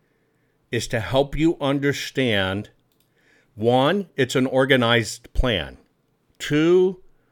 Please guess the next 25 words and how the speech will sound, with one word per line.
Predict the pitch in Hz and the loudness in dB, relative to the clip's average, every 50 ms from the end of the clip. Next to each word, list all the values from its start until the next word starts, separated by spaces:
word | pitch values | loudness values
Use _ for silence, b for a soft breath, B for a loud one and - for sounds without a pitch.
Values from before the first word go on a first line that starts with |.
| _ _ _ _ - | _ _ _ _ -4
we | - 123 147 160 | 0 4 4 4
need | 165 165 160 147 127 | 4 4 2 2 0
to | 135 | 0
get | 120 135 143 139 139 | 2 4 4 6 6
ourselves | 139 139 139 123 - - 151 143 135 127 - - | 6 6 4 4 2 2 2 2 2 0 -2 0
organized | - 139 135 139 131 135 123 120 104 104 101 101 104 104 98 - - - | 2 2 2 4 4 4 4 4 4 4 4 2 2 0 -2 -4 -6 -6
and | 113 101 | -6 -4
follow | - - 123 117 117 113 113 104 | -2 0 0 0 2 0 0 0
the | 95 104 | -2 -4
plan. | 87 - - 135 117 95 85 | -4 -2 0 0 0 0 -2
And | 98 127 | -2 -4
I'm | 202 240 226 | -2 -2 0
talking | - 214 214 208 202 202 | 2 2 2 2 2 2
as | 180 160 135 - | 2 2 2 0
conservatives. | - - 143 127 - 180 190 185 156 131 104 87 82 - B B B B | -2 -2 -2 0 2 2 2 2 2 0 -2 -2 -4 -6 B B B B
I'm | B 160 196 208 | B 0 0 2
talking | 160 180 185 185 185 180 185 185 190 175 | 2 2 4 4 4 2 2 0 0 2
as | 165 151 143 139 - | 2 2 2 2 0
people | - - 180 180 - 190 190 | 0 -2 -2 0 2 0 0
who | 147 170 160 | 2 2 2
want | 143 135 156 165 170 160 - | 2 2 2 0 0 -2 -2
to | 170 147 | -4 -4
save | 139 - - 165 160 165 160 147 123 123 | -2 0 0 2 2 2 2 0 -2 -2
this | 135 131 - - | -2 -2 -2 -2
nation. | 143 143 160 190 - - 107 87 85 | -2 0 0 0 -2 -4 -8 -8 -8